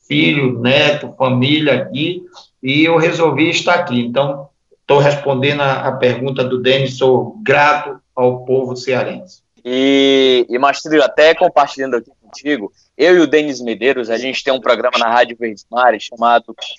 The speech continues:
Speaker 2: Estúdio Internacional, né? Onde a gente fala sobre futebol internacional, não apenas da atualidade, a gente viaja muito pela história. Inclusive, durante a pandemia, na Verdinha, nós fizemos a retransmissão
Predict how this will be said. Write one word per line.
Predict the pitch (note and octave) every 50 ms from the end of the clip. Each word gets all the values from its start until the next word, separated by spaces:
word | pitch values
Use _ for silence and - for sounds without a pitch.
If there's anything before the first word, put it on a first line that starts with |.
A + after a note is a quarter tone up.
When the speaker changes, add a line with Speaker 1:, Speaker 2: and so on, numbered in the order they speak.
| _ _
Speaker 2:
Estúdio | - B2 A#2+ - - C#3+ C#3+ D3 C#3+ D3 C#3+
Internacional, | D3 D3+ D3 D#3 D3 D3 C#3+ C3+ C#3 - - D3+ C3+ C3 B2 A#2+ A#2 G#2
né? | G#2 G#2 G2+ - _ _ _ _ _ -
Onde | B2+ C#3
a | D3
gente | D#3 F#3 F3+ -
fala | - F#3 F#3 G3 F#3+
sobre | - G3+ G3+ F#3+ - -
futebol | - A3+ - - G3 D#3+ F#3 G#3 G#3+
internacional, | G3+ F#3 G3 F#3 F#3 F#3+ F3 - - - F#3 E3 D3 C#3 C3 A2+ - - _ _ _ -
não | F3 G#3+ A#3+
apenas | G#3+ - - G3+ A3 A#3 A3+ G3
da | E3+ G3+ G3
atualidade, | G3 - G3+ G3 G#3 A3+ F3+ E3+ D#3 C#3+ C3 A#2+
a | B2
gente | A#2+ C#3+ D3 - D3+
viaja | C#3+ D#3+ D#3+ D#3+ F3 - F#3 E3+
muito | D3 D3 D#3+ F3+ F#3 F3+ - C3 A2+ - _
pela | _ D3+ D3+ - - - E3+ -
história. | - - - - D3 C#3+ C#3+ C3 A#2 - - - - - - - _ _
Inclusive, | - C#3+ F3 G3 G3 A3 G3+ E3 D3 G3+ G#3+ F#3+ F#3
durante | D#3 E3+ E3+ F3 E3+ E3+ E3+
a | D#3
pandemia, | - D3+ C#3+ C#3 C3+ B2 B2 C#3 D#3+ D#3+ C#3+
na | C#3 C3
Verdinha, | B2+ C#3 C3 A2+ G#2 F#2+ C3 D3+ D3+
nós | C#3 C#3 C#3 C#3+ C#3+ C#3 - - - _ _ _ _
fizemos | - D3 C3 D#3 E3+ E3+ D#3 D3
a | F3 D3
retransmissão | E3 G3 G#3+ G#3+ - F#3 F#3 F3+ D#3+ D3+ - C#3 - - - D3+ D#3 F3 F3 D3